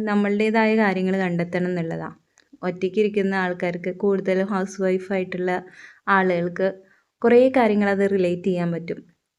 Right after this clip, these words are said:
ചിലപ്പോൾ പണികളൊക്കെ കഴിഞ്ഞ് വീട്ടിൽ വെറുതെ ഇരിക്കുമ്പോൾ ഇങ്ങനെ മടി പിടിച്ചിരിക്കുന്നവരുണ്ടാവാതിരിക്കാം, അല്ലാന്നുണ്ടെച്ചെങ്കിൽ എന്തെങ്കിലും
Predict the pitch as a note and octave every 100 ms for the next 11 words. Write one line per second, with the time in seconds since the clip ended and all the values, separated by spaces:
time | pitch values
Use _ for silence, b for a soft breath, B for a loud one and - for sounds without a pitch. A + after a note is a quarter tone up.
0 | _ _ _ _ _ _ _ - - G3
1 | G3 G3 G3+ F#3+ F3+ F#3 F#3 F#3 F#3 F3
2 | E3+ F3 F3 F3 - G3 G3 F#3+ F#3+ F#3
3 | F3+ F3 F#3 F3+ F3 E3+ E3+ E3+ F3 E3+
4 | B B B B _ - A3+ A3 A#3+ A#3
5 | A3+ - _ A#3 A3+ A#3 B3 A3+ B3+ A3
6 | G3+ G3+ G3 G3 F#3 F3 F3 F3 E3+ E3+
7 | E3+ E3+ - - C4+ G3+ G3+ G#3 A3 G#3
8 | G#3 G#3 G3+ F3+ E3+ F3 G#3